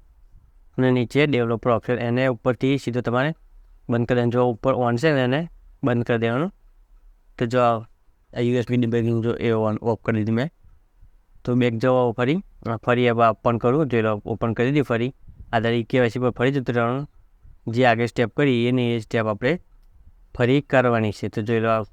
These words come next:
વાંચી લો, આ તો પહેલાં તમે સ્ટેપ કરી દીધી, એની જરૂર નહીં પડે. તો જોઈ લો આગળ રેશન કાર્ડ નંબર નાખી દઉં, કોડ દાખલ કરી દઉં. કોડ નાખી દઈશ એટલે સીધો સભ્યોની વિગતો મેળવો, એના પર ક્લિક કરવાનું. એના પર ક્લિક કરશો એટલે તમારા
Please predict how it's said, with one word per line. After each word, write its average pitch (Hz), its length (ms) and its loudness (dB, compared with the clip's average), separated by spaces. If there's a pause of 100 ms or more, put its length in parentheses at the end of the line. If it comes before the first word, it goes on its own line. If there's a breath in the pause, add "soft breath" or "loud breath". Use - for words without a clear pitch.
(120)
વાંચી 117 280 2
લો, 123 100 0
આ 117 80 2
તો 117 180 -2
પહેલાં 117 300 0
તમે 120 200 -2
સ્ટેપ 117 240 -2 (200)
કરી 131 120 2
દીધી, 127 320 0 (500)
એની 120 100 -2
જરૂર 120 180 2
નહીં 135 140 2
પડે. 117 140 2
તો 113 120 -4
જોઈ 113 140 0
લો 113 80 0
આગળ 113 380 0 (100)
રેશન 113 220 -2
કાર્ડ 120 180 2
નંબર 120 180 0
નાખી 120 240 -2
દઉં, 139 220 -2 (680)
કોડ 131 160 0
દાખલ 120 300 0
કરી 120 160 -4
દઉં. 156 240 0 (920)
કોડ 127 180 -2
નાખી 127 240 -2
દઈશ 131 180 -2
એટલે 117 140 -2
સીધો 123 380 -2 (1700)
સભ્યોની 127 420 2
વિગતો 123 300 2
મેળવો, 117 400 0
એના 117 120 -2
પર 123 140 0
ક્લિક 117 240 -4
કરવાનું. 127 520 -2 (800)
એના 120 100 -2
પર 127 100 0
ક્લિક 123 240 -2
કરશો 127 200 0
એટલે 120 60 -2
તમારા 123 420 0